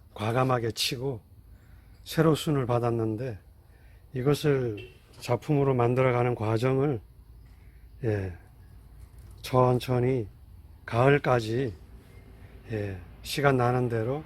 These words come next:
리뷰를 하겠습니다. 예, 오늘은 꽃이 피어있는 이 상태에서, 예, 시작을 하고요. 예, 꽃이 진 다음에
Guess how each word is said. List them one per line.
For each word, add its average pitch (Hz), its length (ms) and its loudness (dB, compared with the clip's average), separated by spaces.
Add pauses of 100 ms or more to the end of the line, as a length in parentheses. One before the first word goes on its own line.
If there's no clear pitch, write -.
(580)
리뷰를 120 360 0
하겠습니다. 110 840 -4 (1080)
예, 107 80 -2
오늘은 123 580 0 (560)
꽃이 156 200 -4 (100)
피어있는 143 480 0
이 123 100 -2
상태에서, 120 960 -4 (720)
예, 107 120 -2
시작을 117 560 0
하고요. 113 400 -4 (920)
예, 101 180 -6 (440)
꽃이 123 260 -2
진 117 340 0
다음에 110 600 0